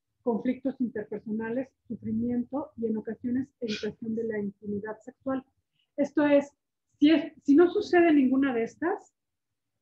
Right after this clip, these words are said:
aunque, este, aunque podamos decir, "Ay, eyacula en menos de un minuto", pues no es un problema, ¿no? Tiene que haber esta, estas consecuencias negativas. Las causas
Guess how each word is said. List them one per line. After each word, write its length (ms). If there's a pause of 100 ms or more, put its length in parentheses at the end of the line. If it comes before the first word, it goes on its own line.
(140)
aunque, 320
este, 480
aunque 220
podamos 280
decir, 260
"Ay, 280
eyacula 440
en 80
menos 220
de 80
un 60
minuto", 500 (340)
pues 240
no 160
es 100
un 100
problema, 460 (460)
¿no? 340 (2000)
Tiene 280
que 80
haber 220
esta, 420
estas 360
consecuencias 640
negativas. 520 (920)
Las 280
causas 520